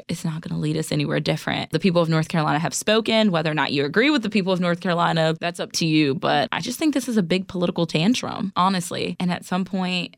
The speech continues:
it's just counterproductive. It's not doing anything for the state of North Carolina, to be honest. Um, we're just in this awkward standstill, and we're already kind of an embarrassment to the nation. People really don't like North Carolina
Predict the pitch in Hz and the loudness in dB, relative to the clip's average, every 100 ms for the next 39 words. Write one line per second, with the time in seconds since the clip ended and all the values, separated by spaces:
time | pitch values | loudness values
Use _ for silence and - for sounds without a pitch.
0 | - 170 180 165 - 165 156 160 147 143 | -12 -8 -6 -6 -2 -2 -2 -6 -4 -4
1 | - - 165 170 190 175 185 180 165 160 | -6 -10 -6 -2 0 2 2 2 0 0
2 | 160 147 151 143 - 135 - 160 131 156 | -2 -4 -4 -6 -6 -6 -6 -6 -8 -8
3 | - 131 76 50 - - 135 131 131 - | -8 -8 -8 -8 -10 -6 -4 -2 -2 -4
4 | 175 - - 156 165 160 165 156 156 - | -6 -6 -6 -4 -2 -2 -4 -4 -6 -2
5 | 147 151 170 - 139 156 143 147 147 151 | -2 -2 -6 -6 -4 -6 -6 -6 -4 -4
6 | 147 160 165 151 165 151 151 - 175 156 | 0 0 -2 -2 -2 -2 -4 0 2 4
7 | 143 147 151 135 - - 143 139 - 127 | 2 2 0 -4 -4 -4 0 0 0 -2
8 | 127 156 - 165 156 147 156 165 156 147 | 0 -2 -4 -4 -2 0 2 4 2 2
9 | 151 139 147 143 - 143 143 143 151 | 0 0 -2 -4 -4 0 0 2 2